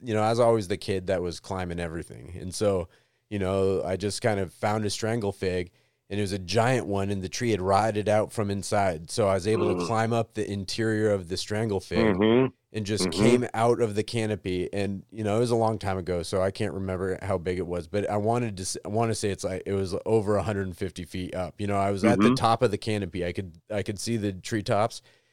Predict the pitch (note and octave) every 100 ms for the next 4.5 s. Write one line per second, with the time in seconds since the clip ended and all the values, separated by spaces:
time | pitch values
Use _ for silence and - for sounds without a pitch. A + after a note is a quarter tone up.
0 | _ _ A#2 C3 A2+ C3 D3+ C3 C3 C3
1 | A#2+ A#2 A#2 A2 G2 G2+ A2 A2 A#2+ G#2+
2 | - G#2+ G2 F#2+ - G2 F2+ F2+ G#2 G#2+
3 | G2 G2+ A2+ G2+ A2 G2 G#2 F#2+ F#2 F#2
4 | F#2 E2+ F#2 F2